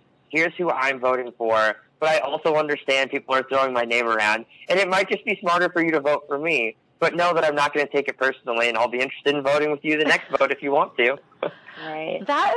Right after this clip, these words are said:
Speaker 3: is what I find to be really interesting about this season is, and your season actually, Zeke, before this one too, is that you guys form alliances, but then,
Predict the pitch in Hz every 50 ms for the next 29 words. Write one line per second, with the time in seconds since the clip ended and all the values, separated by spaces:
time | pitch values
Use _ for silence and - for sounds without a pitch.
0 | 480 - - 415 370 320 302 294 294 254 233 226 233 233 240 220 196 240 220 196
1 | 190 190 202 196 196 196 196 196 196 202 208 202 - - 202 190 190 190 175 185
2 | 175 175 170 156 185 180 175 - - - 185 180 175 165 202 202 220 240 247 220
3 | - 202 208 196 196 185 - - - - - - - - - 311 359 381 339 285
4 | 233 220 254 277 - - 247 226 220 214 196 190 185 190 - 208 190 190 185 180
5 | 190 175 - - 185 170 - - 190 202 214 208 196 180 - - 180 170 175 175
6 | 170 - - 226 240 190 156 160 165 - 190 175 180 170 - - - - - -
7 | - _ - 208 226 254 - - 330 339 349 339 - - 226 240 262 247 220 202
8 | 190 196 214 220 220 220 - - 185 175 170 175 170 170 - - - - - -
9 | - - 220 214 220 208 202 202 196 196 202 208 208 196 -